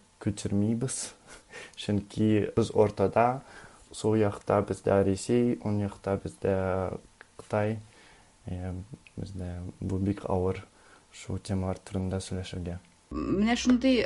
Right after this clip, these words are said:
Speaker 2: социаль челтәрләр тикшерелмәгән, теге укып барылмаган, м, силовиклар белән инде, име? Әлбәттә, ал-, анда утыралар начар кешеләр дә, һәм начар эшләрен эшләп утыралар, ансы билгеле. Ә, ләкин, ә,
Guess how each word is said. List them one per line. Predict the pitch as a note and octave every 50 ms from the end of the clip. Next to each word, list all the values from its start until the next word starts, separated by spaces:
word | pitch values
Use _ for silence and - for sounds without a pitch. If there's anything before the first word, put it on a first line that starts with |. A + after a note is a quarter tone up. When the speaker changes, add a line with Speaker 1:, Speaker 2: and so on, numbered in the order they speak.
| - - - -
Speaker 2:
социаль | - - G#3+ - - B3 A#3 A#3
челтәрләр | G#3+ - A3 G#3+ - - G#3 G3+ G3 A#3 - - -
тикшерелмәгән, | - G#3+ - - - G#3+ A3 G#3+ G#3+ G3+ F3+ E3+ E3+ E3 D#3+ D#3+ E3 E3+ E3
теге | F3 E3 E3 D#3 D3+ D3+ D3+ D3+ - - -
укып | F#3+ - A#3+ G#3 F#3+
барылмаган, | G#3+ G3+ G#3 G3+ G3 F#3+ F3 F3 E3+ E3 E3 - - - - D#3 D3+ - D3 C3 - - - -
м, | - - - - - A1+ A#1+ - - - - - - D#3+ E3
силовиклар | - - G3 F#3 F#3+ F#3+ - F#3 F3+
белән | E3 E3+ E3+ D#3+ D#3+
инде, | D#3 D3+ D3 D3
име? | D3+ E3 G3+ A3+ B3+ - - - - - - F3+
Әлбәттә, | F3 F#3 A3 G#3+ - -
ал-, | G3+ F#3 E3+ -
анда | E3+ F3 F3+ F3 G3 F#3
утыралар | F3 E3+ - F#3 F#3 F3 E3+ E3 D#3 C#3+ - - - -
начар | - E3+ E3+ - G#3 G#3+
кешеләр | - - - - G3+ F3+ E3+
дә, | D#3+ D3+ C#3 C#3 C#3 - - - - - - - - - - - - E3+ E3 - -
һәм | E3 E3 E3 E3 E3 -
начар | - - - E4 - G3 - -
эшләрен | - - - - - - -
эшләп | - - E3 D#3+ D#3 E3
утыралар, | - E3+ D#3+ D#3 D#3+ D#3+ -
ансы | E3 E3 E3 - - F3
билгеле. | F3+ E3+ E3 - F3+ E3+ E3+ E3+ - - - - - - - - - - - - -
Ә, | F#3+ F3+ E3+ E3+ E3+ F3 E3+
ләкин, | F3 F#3 G3 G3 - G#3+ G#3 G#3 G3+ G3+ G3 F#3+ F#3 F3+
ә, | F3 F3 E3+ E3+ E3 E3 -